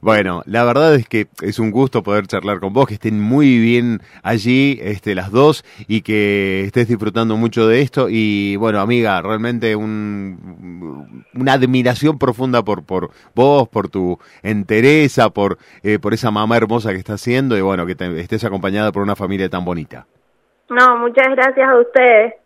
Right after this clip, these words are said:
Speaker 1: <laughs> Bueno, que
Speaker 2: por la
Speaker 1: disfrut-
Speaker 2: buena onda.
Speaker 1: No, disfruten mucho de esto que les está pasando.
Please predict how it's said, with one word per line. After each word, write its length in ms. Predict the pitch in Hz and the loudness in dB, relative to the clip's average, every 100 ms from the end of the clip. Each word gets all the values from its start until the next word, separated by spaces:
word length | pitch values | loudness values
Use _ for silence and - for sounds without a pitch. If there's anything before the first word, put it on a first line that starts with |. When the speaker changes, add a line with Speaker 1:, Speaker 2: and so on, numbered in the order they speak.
| - - | -18 -10
Speaker 1:
<laughs> 320 | 98 98 82 | -6 -6 -6
Bueno, 420 | 85 80 76 69 | -8 -8 -8 -6
que 200 | 107 113 | -2 0
Speaker 2:
por 140 | 214 160 | 4 4
la 60 | |
Speaker 1:
disfrut- 40 | 196 | 4
Speaker 2:
buena 280 | 214 226 233 | 2 4 4
onda. 340 | 226 214 202 | 2 0 -2
Speaker 1:
No, 380 | 190 202 208 - | 0 0 2 2
disfruten 560 | 107 - 156 170 165 131 | 0 -2 -4 2 2 2
mucho 400 | 170 202 - 156 | 0 0 4 4
de 60 | |
esto 180 | 147 135 | 4 2
que 80 | 123 | 0
les 320 | 113 113 101 | 0 -2 -8
está 180 | 107 123 | -8 -4
pasando. 560 | 120 - 90 78 67 | -4 -4 -8 -8 -12